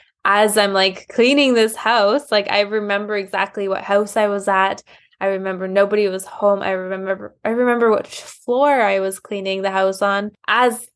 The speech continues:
this was all going down. Like, I could picture that in my mind's eye of which bedroom I was cleaning when I was really, like, "Holy F." I'm just thinking about it now. I'm just like,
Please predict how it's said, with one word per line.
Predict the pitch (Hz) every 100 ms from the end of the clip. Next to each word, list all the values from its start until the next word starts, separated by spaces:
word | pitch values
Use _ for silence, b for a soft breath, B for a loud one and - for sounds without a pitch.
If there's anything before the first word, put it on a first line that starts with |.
| _ -
this | 240 247
was | 220
all | 208 196
going | 202 196 185
down. | 208 202 52
Like, | - -
I | 208
could | - 208 -
picture | 226 - 226
that | 208 185
in | 196
my | 190
mind's | 185 190 190 -
eye | 190 185
of | - 202 220
which | 247 -
bedroom | 208 196 208 202
I |
was | 185 185
cleaning | - 202 190 190 190
when | 196 190
I | 190
was | 190 202
really, | 202 214 214 214
like, | 196 190 - - -
"Holy | 208 196 196 190
F." | 87 220 247 - - _
I'm | 220
just | 220 240
thinking | 202 196
about | 190 185
it | 190
now. | 175 175
I'm | 180 180
just | 202 -
like, | -